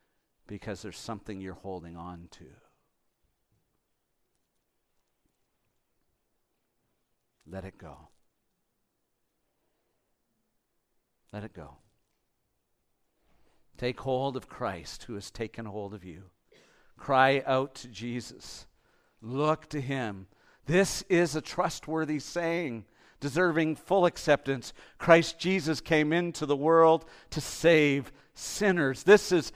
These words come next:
a trustworthy saying. The Son of Man has come to seek and to save the lost. This is absolutely marvelous and a miracle that you ought to rejoice in. My dear friends, if you confess your sins,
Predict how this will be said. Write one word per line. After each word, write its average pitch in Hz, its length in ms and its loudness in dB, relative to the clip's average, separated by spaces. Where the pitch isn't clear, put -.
a 185 120 6
trustworthy 175 800 6
saying. 165 460 6
The 175 100 2
Son 190 320 8
of 175 140 4
Man 180 320 6
has 180 140 0
come 185 280 8
to 175 120 2
seek - 560 0
and 220 380 10
to 160 140 0
save 175 680 6
the 165 120 6
lost. 151 500 12
This 254 380 8
is 208 360 12
absolutely 202 1000 12
marvelous 214 600 12
and 185 120 6
a 190 80 8
miracle 220 480 12
that 190 140 10
you 214 120 10
ought 202 120 12
to 196 60 10
rejoice 185 520 8
in. 165 140 2
My 220 280 12
dear 208 260 12
friends, 208 420 8
if 262 220 6
you 226 100 6
confess 208 500 12
your 196 140 6
sins, 185 340 4